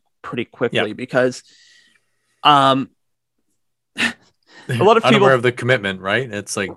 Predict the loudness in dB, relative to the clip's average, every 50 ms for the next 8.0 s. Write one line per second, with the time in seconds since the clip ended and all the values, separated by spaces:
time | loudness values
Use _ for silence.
0 | _ -2 2 4 4 4 4 0 0 2 2 2 2 4 4 4 4 6 6 6
1 | 6 6 6 4 4 2 2 0 0 0 2 2 2 4 2 2 4 6 6 6
2 | 4 4 0 -2 -2 -2 -2 -2 -2 -2 -2 -2 -2 -4 -4 -2 -2 -2 -4 -4
3 | -2 0 0 0 0 -2 -2 0 0 0 0 -2 -6 -6 -6 -8 -16 -16 -16 -16
4 | -16 -16 _ -18 -20 -16 -14 -12 -12 -12 -8 -6 -4 -4 -4 -4 -6 -8 -10 -8
5 | -8 -8 -8 -8 -6 -2 0 0 2 4 4 4 4 4 4 4 2 0 0 -2
6 | -2 0 0 0 0 0 0 0 2 2 2 0 -2 -6 -8 -14 _ -14 -14 -10
7 | _ -8 -6 -6 -6 -6 -4 -2 -2 0 2 4 2 2 2 0 0 0 -2